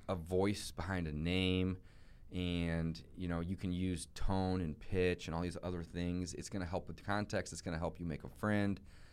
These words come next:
Um, so, yeah, great, great approaches. So cold calling, cold texting.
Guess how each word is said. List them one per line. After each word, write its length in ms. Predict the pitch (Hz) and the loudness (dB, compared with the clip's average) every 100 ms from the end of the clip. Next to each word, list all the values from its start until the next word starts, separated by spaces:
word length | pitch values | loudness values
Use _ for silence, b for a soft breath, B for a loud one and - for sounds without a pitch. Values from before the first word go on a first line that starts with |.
| b b - | b b -4
Um, 320 | 85 82 80 | 0 2 0
so, 140 | - | 0
yeah, 240 | 95 95 67 - - | 2 2 2 -4 -6
great, 360 | 95 98 101 98 | 2 6 6 6
great 140 | 98 92 | 2 2
approaches. 380 | 92 82 78 | 2 0 0
So 140 | - 117 | 0 2
cold 300 | - 147 151 | 4 2 4
calling, 360 | 143 127 120 | 4 6 4
cold 280 | 107 120 117 | 2 2 2
texting. 440 | 113 98 - 104 | 2 2 2 2